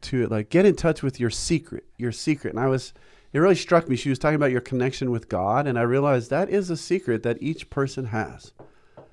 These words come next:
And if we wanna get in touch with our own secret, so it's not secret to us, we have to, I have to do so. Like,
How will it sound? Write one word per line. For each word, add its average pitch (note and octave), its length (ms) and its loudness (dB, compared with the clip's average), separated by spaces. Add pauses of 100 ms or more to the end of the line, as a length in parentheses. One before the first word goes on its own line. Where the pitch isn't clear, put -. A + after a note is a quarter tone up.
(360)
And A#2+ 320 2
if C3 180 -2
we D#3+ 160 4
wanna G3 240 8
get D#3+ 140 6
in D3 80 4
touch D#3+ 260 2
with C3 160 0
our B2 160 4
own D#3 200 4
secret, A2+ 640 -4 (960)
so C3+ 160 2
it's B2 100 -2
not D3+ 240 4
secret D#3 380 0
to - 180 0
us, - 500 2
we C#3+ 240 2
have F#3 420 -2
to, C#3+ 260 0 (120)
I G#3 200 4
have F#3+ 440 0
to C#3 140 -2
do C#3 240 2
so. - 240 -6 (600)
Like, C#3 300 -2